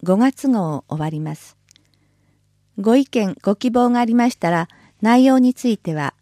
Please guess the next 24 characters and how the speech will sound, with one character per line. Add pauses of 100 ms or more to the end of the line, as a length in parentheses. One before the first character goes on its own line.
(480)
三
芳
町
議
会、 (600)
議
会
だ
よ
り
編
集
委
員
会。 (1080)
電
話
番
号
は (220)
二
五
八
の